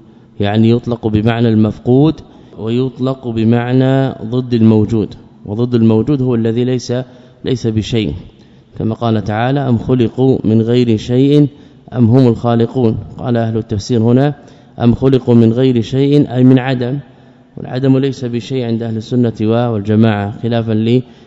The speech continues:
للمعتزلة القائلين بشيئية العدم. إذن العدم هو الفقد وضد الوجود، وهو عبارة عن لا وجود. ها، وجود لا وجود، عبارة عن لا وجود،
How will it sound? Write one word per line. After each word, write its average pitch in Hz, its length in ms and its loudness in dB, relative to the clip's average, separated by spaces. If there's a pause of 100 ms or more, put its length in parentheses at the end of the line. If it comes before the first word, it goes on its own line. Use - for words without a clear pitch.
(140)
للمعتزلة 110 840 2
القائلين 113 560 0
بشيئية 113 540 -4
العدم. 110 360 -8 (1400)
إذن 135 260 0
العدم 123 520 -4
هو 131 300 -2
الفقد 123 560 -4 (480)
وضد 123 360 -4
الوجود، 117 760 -2 (600)
وهو 120 220 -4
عبارة 139 800 -6 (100)
عن 120 100 -6
لا 120 200 -2
وجود. 110 420 0 (920)
ها، 95 280 -6
وجود 143 760 -2
لا 120 200 -2
وجود، 110 440 0 (360)
عبارة 120 600 -8
عن 117 140 -6
لا 120 240 -6
وجود، 117 460 -6